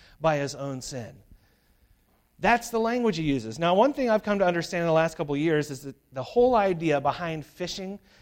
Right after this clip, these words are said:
so my boy Titus, some of you know, he loves fishing. Um, we have not been as much as I wanted to lately, but he loves to fish.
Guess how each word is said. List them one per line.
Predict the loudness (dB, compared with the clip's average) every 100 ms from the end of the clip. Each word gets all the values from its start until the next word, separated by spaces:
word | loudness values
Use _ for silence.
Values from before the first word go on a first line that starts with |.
| _
so | -2 0
my | 2
boy | 2 0
Titus, | 0 -2 -2 -4
some | -6
of | -4
you |
know, | -2 -2 -4 -8 _ _ _
he | -4
loves | 0 2 0 -4
fishing. | -8 -8 -12 -18 _ _ _ -8
Um, | -4 -2
we | 0
have | 0 0
not | 0 -2 -4
been | -8 -6
as | -8
much | -10 -10 -12 -14
as | -12
I |
wanted | -10 -10 -10 -12
to | -12
lately, | -12 -12 -14
but | -12 -12
he | -8
loves | -6 0 0 -2 -8
to |
fish. | -14 -6 -4 -6